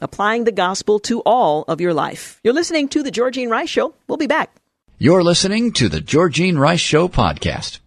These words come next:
Speaker 2: It's aired on ninety-three point nine K P D Q.
Speaker 1: Well, good afternoon and welcome back. You're listening to The Georgene Rice Show. Now, for those of us who are followers of Christ,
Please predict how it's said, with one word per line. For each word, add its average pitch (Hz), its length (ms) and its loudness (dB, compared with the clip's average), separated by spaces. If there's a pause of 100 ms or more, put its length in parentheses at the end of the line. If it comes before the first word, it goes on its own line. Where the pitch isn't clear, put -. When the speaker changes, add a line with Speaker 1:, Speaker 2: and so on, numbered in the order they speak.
Speaker 2:
It's - 180 -8
aired 127 220 4
on 87 200 4
ninety-three 147 540 0
point 147 300 -2
nine 101 440 0 (140)
K 120 220 -4
P 113 180 -2
D 113 160 0
Q. - 300 -6 (480)
Speaker 1:
Well, 320 80 6
good 359 120 4
afternoon 320 440 4
and 180 160 4
welcome 175 320 2
back. 247 260 0
You're 175 100 2
listening 180 380 -2
to 175 220 -2
The 156 100 -4
Georgene 165 420 -2
Rice 156 240 -4
Show. 143 300 -4 (300)
Now, 277 80 2
for 311 100 0
those 381 220 2
of 254 100 2
us 190 240 -2
who 190 160 0
are 160 140 0
followers 196 560 0
of 156 100 -6
Christ, - 560 -4